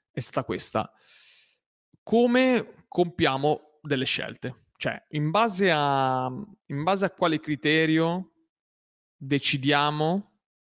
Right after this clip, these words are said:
di scegliere una strada o comprare un prodotto o parlare con una persona o in generale come scegliamo?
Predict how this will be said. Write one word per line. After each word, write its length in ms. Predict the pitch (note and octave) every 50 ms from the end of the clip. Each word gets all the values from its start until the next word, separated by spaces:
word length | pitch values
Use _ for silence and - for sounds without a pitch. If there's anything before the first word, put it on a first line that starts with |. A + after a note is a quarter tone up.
| _ _ _ _ _ _
di 600 | - C#3 C3+ C3 C#3 D3 D3+ - - _ _ _ _
scegliere 400 | - - - D#3+ D3+ C3+ C3 A#2+
una 160 | C3 C3 C3 B2+
strada 880 | - - C#3 C3+ B2+ B2+ C3 B2+ C3 C3+ D3 D3 - - _ _ _ _ _ _ _ _
o 280 | _ D3+ D3 C#3+ D3 - - _ _ _ _ _ _ _ _
comprare 480 | _ - C#3+ C3+ B2 - C#3 C3+ C3 C3+
un 80 | B2+ A#2+
prodotto 720 | - C3 B2 C3 C3 C3+ - _ _ - C#3 C3+ A#2 - - _ _ _ _ _ _
o 380 | _ C#3 C#3+ D3 C#3+ - - _
parlare 360 | - C3+ C3 B2+ B2+ B2+ C3
con 120 | - C3 C3
una 100 | B2+ B2
persona 880 | - - C3+ - - - B2+ B2+ C3 C3 C3 C3 B2+ - - _ _ _
o 480 | - C#3 D3 - - _ _ _ _ _ _ _ _
in 100 | E3 D#3+
generale 500 | C#3+ E3 D3+ D#3+ D#3 D#3 E3 E3 D#3 D#3 - _ _ _ _ _ _ _ _ _
come 300 | - - F3+ F3+ F3+ E3+
scegliamo? 760 | - - - C#3 B2 A#2+ A2+ B2+ - - B2+ C3+ - _ _